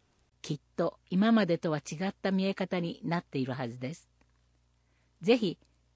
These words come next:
楽しく読み進めてくださいね。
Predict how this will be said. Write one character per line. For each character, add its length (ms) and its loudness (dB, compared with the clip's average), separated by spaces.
楽 280 2
し 180 -6
く 260 -4
読 160 -2
み 100 0
進 240 -6
め 80 -4
て 120 -6
く 100 -10
だ 120 -4
さ 180 -6
い 80 -2
ね。 220 -6